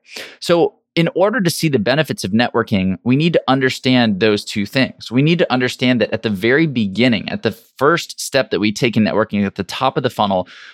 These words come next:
the rates are not gonna be very much different. So we're going to have to put a lot of emails out there. We're going to have to put a lot of volume out there. But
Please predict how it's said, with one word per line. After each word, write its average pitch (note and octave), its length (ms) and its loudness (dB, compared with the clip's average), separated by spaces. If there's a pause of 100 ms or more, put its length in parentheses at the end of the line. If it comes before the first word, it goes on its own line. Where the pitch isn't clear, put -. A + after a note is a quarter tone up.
the B2+ 100 2
rates C#3+ 340 0
are C#3 80 2
not A#2+ 160 2
gonna B2+ 140 2
be A2+ 140 2
very G#2 260 2
much F#2+ 320 -2
different. C#3 400 -2
So C3+ 120 2
we're C3 180 2
going D3 380 0
to B2 200 -2
have B2+ 260 0
to - 80 -6
put - 320 -2
a A#2+ 80 2
lot G2+ 300 2
of G2 60 0
emails F#2+ 480 -2
out C3+ 200 0
there. - 160 -6
We're A2 140 -2
going B2+ 340 0
to - 80 -4
have A#2 300 -2
to G#2+ 180 2
put - 320 -2
a G#2 60 2
lot F#2+ 280 2
of F2+ 120 -6
volume C#3+ 340 2
out E2+ 220 -8
there. D#2 300 -6 (440)
But F3+ 360 2